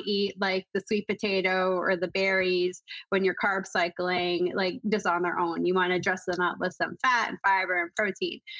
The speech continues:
right? <laughs> So wearing these C G Ms, I, I mean, it can shape, you know, your behaviors, your stress responses,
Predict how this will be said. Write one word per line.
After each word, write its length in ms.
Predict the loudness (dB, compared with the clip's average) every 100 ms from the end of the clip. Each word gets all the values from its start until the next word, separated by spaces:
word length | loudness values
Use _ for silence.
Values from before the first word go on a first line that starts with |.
| -6 -2
right? 240 | 0 0
<laughs> 540 | -2 -2 -4 0 -2 2
So 340 | 0 0 -4 -6 -18 -14
wearing 400 | -4 -2 0 -2
these 180 | -4 -6 _
C 160 | -10
G 180 | -6 -4 0
Ms, 540 | 2 0 0 -2 -4 -6 -2
I, 320 | 0 0 0 0
I 20 |
mean, 220 | 2 2
it 100 | 2
can 220 | 2 2
shape, 420 | 2 0 0 0 -4 _
you 120 | 2
know, 360 | 2 0 -2 -8 _ _ -12 -2
your 220 | 0 2
behaviors, 840 | 2 0 0 0 2 2 0 -2 -4
your 80 |
stress 400 | -2 0 0 0
responses, 1400 | -4 -4 -2 2 2 2 0 0 -4 _ 2 4 4 2